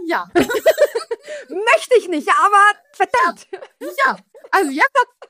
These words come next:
Speaker 1: da so drüber reden und ich das so analysiere, ist das leider genauso. Ja, ehrlicherweise schon.
Speaker 2: Ja, der Experte ist auch die Number One.
Speaker 1: Mhm.
Speaker 2: Die gefühlte, ne? Das ist
Speaker 1: Ja.
Speaker 2: ja, das,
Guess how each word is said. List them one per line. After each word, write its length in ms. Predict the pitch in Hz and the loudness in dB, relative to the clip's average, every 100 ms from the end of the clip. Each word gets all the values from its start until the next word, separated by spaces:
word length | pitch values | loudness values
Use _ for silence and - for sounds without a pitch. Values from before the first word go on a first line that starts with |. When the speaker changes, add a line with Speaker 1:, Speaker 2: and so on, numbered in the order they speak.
| - | -4
Speaker 1:
da 140 | 254 | -4
so 80 | 226 | -2
drüber 240 | 214 196 | -6 -8
reden 300 | 190 440 440 294 | -4 -4 -4 -6
und 120 | 254 | -8
ich 100 | 285 | -6
das 180 | 285 - | -8 -6
so 80 | 202 | -8
analysiere, 920 | 202 262 208 214 392 370 349 349 320 | -8 -8 -8 -4 -4 -2 -4 -2 -4
ist 200 | 240 233 | -6 -6
das 180 | 226 226 | -8 -8
leider 240 | 190 185 190 | -10 -10 -10
genauso. 460 | 196 165 147 131 _ _ - | -12 -12 -14 -20 _ _ -8
Ja, 220 | 180 147 _ _ - | -6 -6 _ _ -4
ehrlicherweise 640 | 190 220 285 254 247 254 | -2 -2 -4 -4 -6 -10
schon. 320 | - 175 139 _ _ _ _ _ _ _ | -16 -18 -20 _ _ _ _ _ _ _
Speaker 2:
Ja, 240 | 294 208 - - | -8 -8 -10 -6
der 80 | 202 | -6
Experte 400 | - 247 233 247 | -4 -6 -4 -6
ist 100 | - | -10
auch 120 | 196 | -8
die 100 | 220 | -6
Number 300 | 196 196 190 | -4 -4 -4
One. 220 | 151 143 - _ _ _ | -6 -10 -18 _ _ _
Speaker 1:
Mhm. 360 | 202 185 180 190 | -20 -20 -20 -8
Speaker 2:
Die 60 | 190 | -8
gefühlte, 460 | 185 226 185 147 _ - | -2 -2 0 -6 _ -2
ne? 180 | 254 | 0
Das 100 | 277 | -2
ist 80 | 294 | 0
Speaker 1:
Ja. 200 | 240 202 | 0 0
Speaker 2:
ja, 20 | - - _ | -2 -16 _
das, 120 | 247 | -6